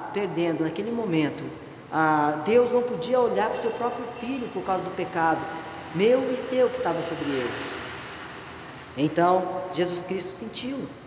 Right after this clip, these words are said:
E ele diz: "Deus meu, Deus meu, por que me desamparaste?" Mas Jesus Cristo estava ali, sendo desamparado pelo Pai, sentindo o abandono de Deus, pagando o preço do meu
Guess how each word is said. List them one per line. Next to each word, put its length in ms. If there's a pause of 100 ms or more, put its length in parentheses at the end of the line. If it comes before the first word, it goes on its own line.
(320)
E 100
ele 120
diz: 200
"Deus 240
meu, 240
Deus 220
meu, 200
por 140
que 140
me 100
desamparaste?" 800 (160)
Mas 160
Jesus 260
Cristo 240
estava 320
ali, 240 (280)
sendo 200
desamparado 800
pelo 220
Pai, 380 (1300)
sentindo 540
o 40
abandono 580
de 100
Deus, 640 (1120)
pagando 680 (800)
o 60
preço 540 (600)
do 140
meu 500